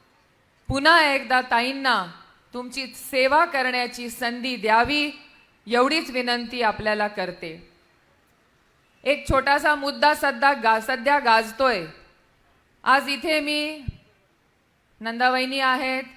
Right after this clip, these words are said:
काकी आहेत, शुभांगी आहेत,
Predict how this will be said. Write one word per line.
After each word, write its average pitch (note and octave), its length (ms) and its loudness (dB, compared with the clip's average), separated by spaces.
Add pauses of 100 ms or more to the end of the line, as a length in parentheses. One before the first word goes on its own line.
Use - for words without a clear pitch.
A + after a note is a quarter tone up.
(200)
काकी A3 340 -4
आहेत, B3+ 440 0 (1000)
शुभांगी B3+ 420 -2
आहेत, B3+ 400 2